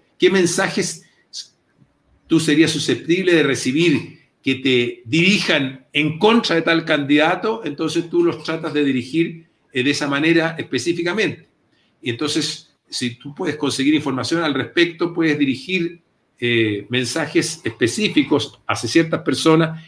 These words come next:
y lograr que el voto que está, digamos, indeciso se decida en una dirección en vez de otra. Esa manipulabilidad uno la podría pensar que se puede extender a más, a otras cosas.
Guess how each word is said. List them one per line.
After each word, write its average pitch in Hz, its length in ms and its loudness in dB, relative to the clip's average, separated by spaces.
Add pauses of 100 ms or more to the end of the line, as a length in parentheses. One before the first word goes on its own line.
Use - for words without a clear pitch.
y 147 80 4
lograr 147 420 6
que 156 100 4
el 139 120 6
voto 156 340 4
que 123 80 0
está, 143 540 -2 (160)
digamos, 135 440 -2
indeciso 160 680 4
se 151 200 2
decida 165 360 2
en 160 60 0
una 160 140 0
dirección 147 400 2
en 143 100 -4
vez 143 140 0
de 156 100 2
otra. 127 260 -2 (680)
Esa 175 240 0
manipulabilidad 151 1120 0
uno 156 160 0
la 131 160 -2
podría 127 300 -2
pensar 139 340 -6
que 135 80 -8
se 117 160 -8
puede 135 200 -6
extender 117 360 -10
a 110 80 -8
más, 117 280 -8
a 113 120 -2
otras 185 280 -4
cosas. - 500 -4